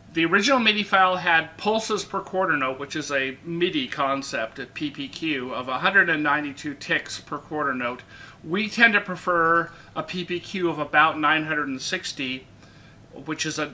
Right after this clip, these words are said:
a, a very common number to use. So you,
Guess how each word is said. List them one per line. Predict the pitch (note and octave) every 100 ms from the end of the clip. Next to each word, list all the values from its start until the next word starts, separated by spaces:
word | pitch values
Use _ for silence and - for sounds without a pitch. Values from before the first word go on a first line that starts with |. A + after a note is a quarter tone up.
| -
a, | D#3+ C#3 -
a | E3
very | D#3+ E3
common | - F3 F3 D3
number | C#3+ C#3+ C#3+
to | D3
use. | C#3+ E3+ E3 C#3+ - - -
So | - F3+ E3
you, | E3+ F3